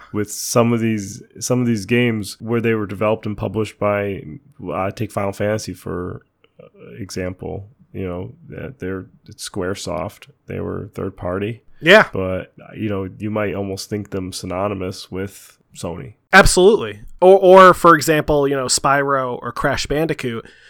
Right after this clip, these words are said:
Speaker 2: these were third party. I-, in many ways, people almost associate Spyro and Crash Bandicoot being the mascots of Sony, but they weren't. Um, they were the mascots of Insomniac and Naughty Dog, um, who
Speaker 1: Right.
Speaker 2: were the third party developers.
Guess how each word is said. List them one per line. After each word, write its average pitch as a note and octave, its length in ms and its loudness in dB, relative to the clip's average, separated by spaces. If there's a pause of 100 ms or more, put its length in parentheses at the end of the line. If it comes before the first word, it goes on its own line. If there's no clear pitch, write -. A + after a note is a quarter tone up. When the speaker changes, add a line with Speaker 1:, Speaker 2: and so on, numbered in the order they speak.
(120)
Speaker 2:
these D#3 320 0
were E3 100 2
third C3 300 -2
party. B2 520 -4 (380)
I-, D3+ 200 -6
in D#3+ 100 -2
many F#3 240 6
ways, E3 320 0
people D3+ 340 -4
almost C#3+ 280 -4
associate C#3 720 -4 (180)
Spyro D3 380 0
and B2+ 80 -6
Crash C#3 220 -6
Bandicoot C#3 440 -6
being B2 200 -6
the A2+ 100 -10
mascots B2 720 -4
of - 120 -12
Sony, C3+ 600 0
but D3 100 -4
they D3 120 2
weren't. D3 340 0 (200)
Um, B2+ 320 -8
they C#3+ 120 0
were F3 120 2
the D#3+ 60 0
mascots D#3 560 0
of B2 120 -4
Insomniac C#3 800 -4
and A2+ 100 -6
Naughty C3 280 0
Dog, G#2+ 380 -8 (560)
um, A#2 180 -4
who A2 100 2
Speaker 1:
Right. A2+ 120 6
Speaker 2:
were C3 140 0
the A#2 120 -8
third C3 260 -2
party B2 240 -2
developers. - 720 0